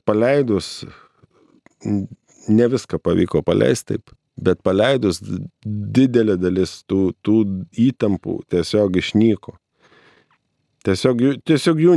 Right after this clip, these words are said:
jų ir nebuvo niekada, jos buvo pas mane tiktais. Tik tai aš kentėjau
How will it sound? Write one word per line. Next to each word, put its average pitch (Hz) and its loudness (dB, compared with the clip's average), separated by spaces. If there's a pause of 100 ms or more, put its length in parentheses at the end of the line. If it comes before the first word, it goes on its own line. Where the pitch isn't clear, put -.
(140)
jų 147 4
ir 147 2
nebuvo 139 4
niekada, 90 -2
jos 92 -2
buvo 117 2
pas - -4
mane 143 2
tiktais. - -20
Tik - -10
tai 131 4
aš 170 -2
kentėjau 104 -2